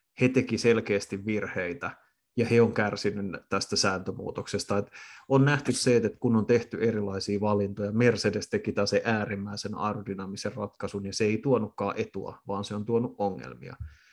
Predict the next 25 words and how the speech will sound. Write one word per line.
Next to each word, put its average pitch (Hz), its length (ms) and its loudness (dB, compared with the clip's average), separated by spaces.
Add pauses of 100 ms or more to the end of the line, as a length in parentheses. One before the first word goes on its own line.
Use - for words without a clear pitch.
(340)
Ja 101 160 -2
tota, 98 360 -6 (540)
et - 280 -4 (720)
se, 117 440 2 (200)
se, 117 240 4
että 104 240 0
niin 98 160 -4
kun 95 300 -6 (1000)
ei 127 200 6
ole 127 160 4
yhtä 135 300 2
tai 110 200 2
o-, 120 280 2
yhtä 127 280 0
ja 110 140 -2
oikeaa 107 460 0
ratkaisua, 101 680 -4
että 95 140 -8
jos 98 100 -12
me 98 60 -4
katsotaan 104 520 -2
ulkoisesti, 104 580 -4
miten 107 340 0
erinäköisiltä 101 880 -2
Red 107 220 -2